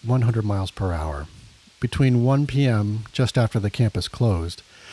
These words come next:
and ten P M on August twenty-fifth, Harvey swelled to a massive Category four storm.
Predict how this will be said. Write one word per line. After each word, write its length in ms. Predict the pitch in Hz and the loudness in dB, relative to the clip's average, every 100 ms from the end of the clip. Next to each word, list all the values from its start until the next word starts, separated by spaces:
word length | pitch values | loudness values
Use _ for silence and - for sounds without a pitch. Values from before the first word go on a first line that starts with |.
| - - | -20 -2
and 120 | 120 | -2
ten 220 | - 147 147 | 2 2 4
P 160 | 127 | 4
M 220 | 110 95 95 | 4 2 0
on 180 | 110 110 | -2 0
August 360 | 123 117 107 | 0 0 -2
twenty-fifth, 640 | - 110 90 - 135 127 - | -2 -2 -2 0 0 0 -8
Harvey 460 | - - 135 139 | -6 0 2 2
swelled 560 | 127 - 120 123 117 113 | -2 -2 0 2 2 0
to 120 | - | 0
a 60 | 107 | 0
massive 500 | 107 110 - 110 - | 2 0 0 -4 -4
Category 500 | - 104 101 98 92 | -4 -2 0 0 0
four 380 | - - 123 120 | -2 -2 0 0
storm. 460 | - 73 67 64 | -4 -6 -8 -12